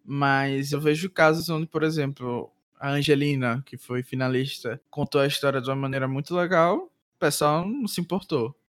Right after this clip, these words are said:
É a mesma coisa com a, com o Ben. A Chris, eu acho que teve um F T C superior. Mesma coisa com a Hannah. E aqui a gente tem um padrão de sempre ser mulheres, né? Tudo bem. Mas no caso até da própria Ghost Island,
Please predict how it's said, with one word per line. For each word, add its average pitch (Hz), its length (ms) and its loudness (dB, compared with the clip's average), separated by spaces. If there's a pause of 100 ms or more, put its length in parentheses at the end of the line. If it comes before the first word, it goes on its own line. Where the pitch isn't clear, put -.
(140)
É 123 420 -2
a 127 40 -2
mesma 156 280 -2
coisa 156 280 0
com 175 120 -6
a, 156 460 2
com 156 140 -2
o 160 40 0
Ben. 135 460 0 (300)
A 131 160 4
Chris, 147 360 -2
eu 175 100 4
acho 151 200 4
que - 80 -12
teve 156 320 0
um 156 160 -2
F 151 180 -2
T 160 140 -2
C 156 180 -2 (200)
superior. 160 760 0 (400)
Mesma 143 300 -2
coisa 156 220 4
com 156 100 2
a 160 40 6
Hannah. 131 640 0 (640)
E 135 140 6
aqui 151 340 10
a 160 120 10
gente 165 200 6
tem 175 200 6
um 175 80 2
padrão 170 540 10
de 175 120 -2
sempre 190 320 2
ser - 180 -2
mulheres, 156 460 4
né? 127 140 -2
Tudo 143 180 -6
bem. 139 280 2 (400)
Mas 139 320 6
no 151 100 -2
caso 156 260 6
até 156 180 4
da 170 120 6
própria 170 420 2
Ghost 170 380 0
Island, 123 800 2